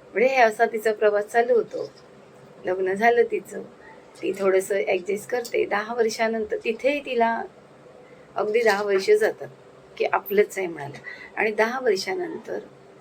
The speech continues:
ती हळूहळू ते तिचं घर होतं. मग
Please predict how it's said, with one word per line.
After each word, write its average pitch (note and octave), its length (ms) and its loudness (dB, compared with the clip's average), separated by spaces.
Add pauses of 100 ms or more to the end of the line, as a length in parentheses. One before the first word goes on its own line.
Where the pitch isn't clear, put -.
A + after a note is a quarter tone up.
(340)
ती G#3+ 140 4
हळूहळू F3+ 480 -2 (100)
ते F#3 180 2
तिचं F3+ 280 -2
घर D#3+ 200 -4
होतं. C3+ 280 -10 (1160)
मग G#3+ 60 4